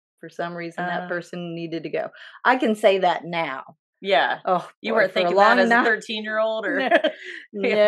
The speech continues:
Speaker 1: No way, no way.
Speaker 2: <laughs>
Speaker 1: Not as a senior in high school,
Speaker 2: Oh, as a
Speaker 1: no,
Speaker 2: senior
Speaker 1: that
Speaker 2: in high
Speaker 1: was my
Speaker 2: school,
Speaker 1: senior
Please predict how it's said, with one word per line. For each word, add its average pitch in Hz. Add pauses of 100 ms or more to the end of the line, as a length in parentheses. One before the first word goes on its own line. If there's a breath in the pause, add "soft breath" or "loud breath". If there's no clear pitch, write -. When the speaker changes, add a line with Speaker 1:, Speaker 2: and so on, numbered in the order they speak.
(220)
Speaker 1:
No 208
way, 190
no 190
way. 175
Speaker 2:
<laughs> 190
Speaker 1:
Not 196
as 202
a 202
senior 180
in 175
high 190
school, 160
Speaker 2:
Oh, 196
as 196
a 170
Speaker 1:
no, 165
Speaker 2:
senior 170
Speaker 1:
that 180
Speaker 2:
in 175
high 180
Speaker 1:
was 180
my 170
Speaker 2:
school, 165 (100)
Speaker 1:
senior 190